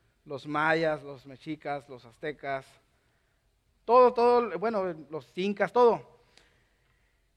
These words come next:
Y nada de eso nos vamos a poder llevar. Todo eso por lo que estás trabajando y ma-, matándote, tal vez,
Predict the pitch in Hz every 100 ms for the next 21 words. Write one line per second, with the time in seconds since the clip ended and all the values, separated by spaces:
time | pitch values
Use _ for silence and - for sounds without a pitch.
0 | _ _ _ _ _ _ - 180 175 202
1 | 202 214 190 170 180 190 170 156 156 151
2 | 143 127 123 - 170 190 202 226 226 196
3 | 170 175 165 214 226 170 175 190 214 233
4 | 214 175 156 139 147 135 - 143 185 240
5 | - 320 277 208 208 202 381 -